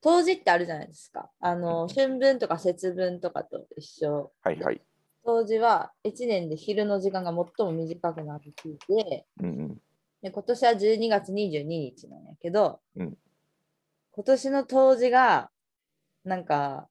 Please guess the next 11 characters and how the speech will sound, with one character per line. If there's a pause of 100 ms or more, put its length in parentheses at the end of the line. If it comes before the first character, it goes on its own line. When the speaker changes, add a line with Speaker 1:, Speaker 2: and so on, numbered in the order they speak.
(160)
Speaker 1:
二
万 (500)
六
千
年 (400)
Speaker 2:
ほ
う。 (520)
Speaker 1:
サ
イ
ク
ル